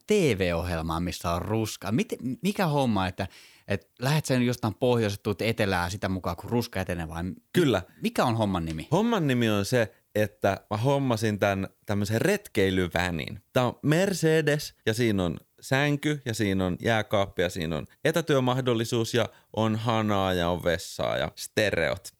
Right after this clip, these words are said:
Speaker 2: <laughs>
Speaker 1: Kaikki,
Speaker 2: Ja
Speaker 1: mitä ihminen tarvii.
Speaker 2: ja viimeisimpänä siihen asennettiin tällainen hupiakku,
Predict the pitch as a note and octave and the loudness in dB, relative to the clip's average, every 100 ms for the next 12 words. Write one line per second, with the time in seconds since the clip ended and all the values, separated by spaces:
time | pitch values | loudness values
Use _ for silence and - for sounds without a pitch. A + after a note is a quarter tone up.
0 | _ D#3 - D3+ B2+ A2+ A2+ G#2 - - | _ -2 0 -2 -2 -2 -2 -4 -10 -16
1 | - - - - C#3+ B2 A#2+ A2 G2+ G#2 | -4 0 0 0 0 2 2 2 0 2
2 | G2 F#2 - F#2 F2 D#2+ - F2 G2 A2+ | 0 -2 0 -2 -2 -6 -8 -6 -2 2
3 | C#3 C3+ A2+ A2 G#2 G2+ F#2+ F#2+ G2+ G2+ | 2 2 2 0 2 2 0 0 0 2
4 | G2 F#2+ F#2 F2 - F2+ F2+ F2+ F2 E2+ | 0 0 -2 -4 -2 -2 0 2 2 0
5 | F2 A2+ E3+ D#3 - G2+ - - G#2+ | 0 0 0 0 0 -2 -4 -6 -8